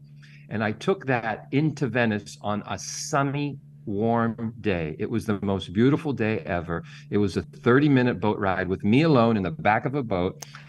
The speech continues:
this wooden, beautiful craft. And I wa-, and I, we had to go all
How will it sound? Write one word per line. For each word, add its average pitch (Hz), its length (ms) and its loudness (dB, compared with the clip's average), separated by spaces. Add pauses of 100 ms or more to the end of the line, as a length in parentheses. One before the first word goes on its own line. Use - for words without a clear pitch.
this 98 220 2
wooden, 135 380 6
beautiful 131 680 2
craft. 98 520 0 (320)
And 120 160 2
I 104 120 4
wa-, 110 320 0
and 107 100 2
I, 104 160 0 (120)
we 107 120 0
had 113 120 4
to 104 60 0
go 101 160 4
all 151 480 4